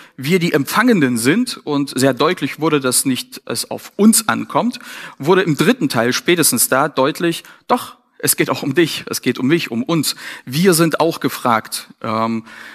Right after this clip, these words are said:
Pflanzen wollen versorgt und, ähm, gepflegt werden, wie diese hier, die immer, immerhin ein bisschen gegossen haben oder auch zu viel gegossen haben.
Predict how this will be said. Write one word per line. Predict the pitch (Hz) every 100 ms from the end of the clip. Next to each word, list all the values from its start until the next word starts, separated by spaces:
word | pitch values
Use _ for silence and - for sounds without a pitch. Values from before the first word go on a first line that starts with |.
| - _
Pflanzen | - - 127 165 156
wollen | 135 135 131
versorgt | 127 127 113 156 185 -
und, | - 139 131 127 123 117 - -
ähm, | 120 117
gepflegt | 113 127 131 151 -
werden, | 160 160 156
wie | 120
diese | 117 165 208
hier, | 185 180
die | 151
immer, | 135 127 - -
immerhin | 233 226 240
ein | 220
bisschen | 220 - 180
gegossen | 165 190 202
haben | 185 175
oder | 127
auch | 120
zu | 120
viel | - 190
gegossen | 185 170 165 160
haben. | 156 156